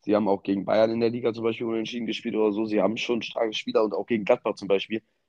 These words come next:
hat man gesehen, dass sie eigentlich se-, sehr, sehr gut auftreten. Ähm, man darf sich einfach nur nicht einlullen lassen von City. Man muss einfach mitspielen, gegenhalten und mit Leidenschaft agieren.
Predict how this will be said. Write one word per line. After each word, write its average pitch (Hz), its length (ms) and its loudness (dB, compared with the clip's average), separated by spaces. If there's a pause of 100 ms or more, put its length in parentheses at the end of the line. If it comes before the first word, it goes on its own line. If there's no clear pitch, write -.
(100)
hat 110 160 4
man 110 180 2
gesehen, 104 360 2
dass 104 180 -2
sie - 180 -4
eigentlich 104 340 0
se-, 113 320 -4
sehr, 113 180 2
sehr 113 120 6
gut 110 120 0
auftreten. 107 640 2 (640)
Ähm, 110 320 6
man 113 180 4
darf 120 180 6
sich 123 200 0
einfach 120 200 2
nur 127 120 0
nicht 117 220 -4 (140)
einlullen 113 500 4
lassen 98 300 -2
von 101 260 -4
City. 110 320 -6
Man 107 160 2
muss 110 140 -2
einfach 110 200 0
mitspielen, 131 720 0 (200)
gegenhalten 120 500 4
und 113 80 2
mit 107 120 2
Leidenschaft 107 540 2
agieren. 95 400 0